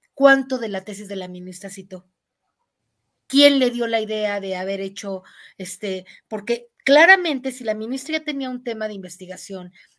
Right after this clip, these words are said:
y el cuate está haciendo el mismo tema de investigación, vamos a suponer eso, ¿no? Ella ya tenía un tema de investigación, porque eso además ya lo acreditaron desde los que estaban, eh, con ella definiendo el tema de la investigación.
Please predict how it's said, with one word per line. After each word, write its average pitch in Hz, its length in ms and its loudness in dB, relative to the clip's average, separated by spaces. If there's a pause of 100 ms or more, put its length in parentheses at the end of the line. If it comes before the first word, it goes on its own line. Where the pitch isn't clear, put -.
y 202 100 -4
el 196 120 -2
cuate 247 260 -2
está 247 180 -8
haciendo 277 600 -4 (200)
el 220 200 2
mismo 277 400 -2
tema 214 220 -10
de 202 60 -10
investigación, 175 800 -14 (1000)
vamos 247 240 -4
a 262 40 -6
suponer 180 420 -10
eso, 156 200 -16
¿no? 262 220 -16 (300)
Ella 285 260 4
ya 294 140 -2
tenía 214 200 -6
un 208 40 -12
tema 208 200 -8
de 196 60 -6
investigación, 180 580 -10
porque 202 200 -10
eso 208 120 -4
además 202 280 -4
ya 208 120 -2
lo 202 100 -2
acreditaron 202 580 -2 (380)
desde 190 340 -2
los 196 200 -6
que 190 80 -10
estaban, 202 400 -4 (320)
eh, 180 180 -8
con 196 220 -4
ella 190 560 -4
definiendo 202 840 -6
el 190 140 -12
tema 185 180 -8
de 180 80 -8
la 180 80 -12
investigación. 180 800 -10